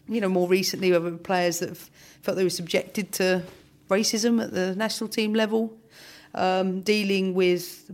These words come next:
both sides of that and, and how they have to navigate their way through that to have a suc-, successful solution. And what I'll always do to say to the players,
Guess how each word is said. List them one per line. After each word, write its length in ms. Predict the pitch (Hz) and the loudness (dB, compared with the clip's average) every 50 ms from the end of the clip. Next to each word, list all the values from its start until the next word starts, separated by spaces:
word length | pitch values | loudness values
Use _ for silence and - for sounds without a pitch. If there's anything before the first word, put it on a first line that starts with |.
| - - | -2 2
both 280 | - 196 226 262 254 | 6 6 6 6 4
sides 460 | - - - - 165 165 165 165 165 - | 2 0 0 2 2 2 2 0 0 -2
of 120 | 165 - | -2 0
that 300 | - 175 175 202 - - | 0 0 0 0 -2 -4
and, 280 | - 185 180 180 180 - | -2 -2 -2 -2 -4 -4
and 200 | 185 180 185 170 | -4 -4 -4 -2
how 480 | 160 190 180 180 180 180 180 180 175 - - - - - - - - - - - | 0 0 0 2 2 0 0 -2 -4 -8 -16 -20 -20 -20 -20 -20 -20 -20 -4 0
they 80 | 196 185 | 0 2
have 180 | 170 196 190 196 | 2 0 0 0
to 60 | - | 0
navigate 560 | 185 185 190 190 185 185 185 180 175 180 185 | 2 4 4 4 4 4 4 4 4 4 4
their 140 | 175 185 175 | 4 4 4
way 400 | 175 185 185 180 180 180 180 180 | 4 4 4 4 4 4 2 0
through 340 | 165 - - - 196 196 190 | -2 -2 -2 0 0 0 2
that 420 | 175 170 170 175 - - - - - | 0 0 0 0 -4 -8 -16 -12 -6
to 100 | - 165 | -6 -6
have 240 | 165 - 185 190 175 | -4 -2 0 0 0
a 60 | 170 | 0
suc-, 240 | - - 185 - - | -2 -4 -4 -4 -4
successful 760 | - - - - - - - - - - 180 175 - 190 | -4 -2 -2 -2 -2 -4 -4 -4 0 0 0 0 -2 -6
solution. 460 | 175 - - 185 190 202 190 - 190 175 | -8 -2 0 0 2 2 0 0 0 2
And 80 | 185 | 2
what 120 | 185 180 - | 2 2 4
I'll 120 | 190 190 | 4 4
always 340 | 202 175 214 208 196 202 196 | 6 6 4 4 4 2 2
do 180 | 202 190 185 | 2 2 2
to 180 | 180 185 - - | 2 -2 -6 -6
say 220 | - - 185 175 | -2 2 2 2
to 100 | 180 175 | 2 0
the 60 | 180 170 | -6 -6
players, 400 | - 190 190 185 175 170 156 | -2 0 2 2 2 2 0